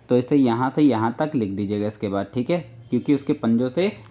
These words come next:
दवा बनती है", ये इसका उत्तर हो जाएगा। ठीक है, क्योंकि के बाद, इसके बाद क्या है, "क्या आपने कभी पक्षी पाला है?"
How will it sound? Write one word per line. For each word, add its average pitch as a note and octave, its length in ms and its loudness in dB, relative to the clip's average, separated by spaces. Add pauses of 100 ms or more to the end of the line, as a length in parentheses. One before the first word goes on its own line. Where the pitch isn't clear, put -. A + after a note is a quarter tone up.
(220)
दवा C3+ 240 0
बनती B2+ 340 0
है", D#3 120 2
ये D3 100 4
इसका C#3+ 220 -4
उत्तर G#2 300 -4
हो F#2 120 -8
जाएगा। F#2 280 -8
ठीक C#3 200 -4
है, F#3+ 80 0 (420)
क्योंकि C3+ 400 2
के A2+ 140 0
बाद, F#2+ 260 -4 (320)
इसके C3+ 220 -2
बाद E3 220 0
क्या E3 140 0
है, F#3 180 0 (480)
"क्या E3 160 2
आपने D#3 600 2
कभी C3+ 580 2 (220)
पक्षी C#3 360 -2
पाला C#3 400 2
है?" D#3+ 320 -2